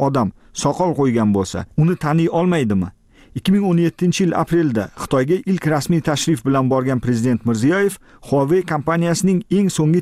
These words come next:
texnologik mahsulotlari, xususan, yuzni tanuvchi kuzatuv kameralari bilan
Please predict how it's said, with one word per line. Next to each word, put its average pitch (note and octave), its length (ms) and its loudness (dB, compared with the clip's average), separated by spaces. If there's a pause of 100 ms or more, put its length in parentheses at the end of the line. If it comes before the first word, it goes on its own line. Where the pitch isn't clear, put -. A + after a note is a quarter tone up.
texnologik C3 580 -2
mahsulotlari, A#2+ 720 0 (240)
xususan, F3+ 420 -2 (200)
yuzni C3+ 360 2
tanuvchi C3+ 640 0
kuzatuv A#2 360 0
kameralari C3 680 0
bilan G#2 220 0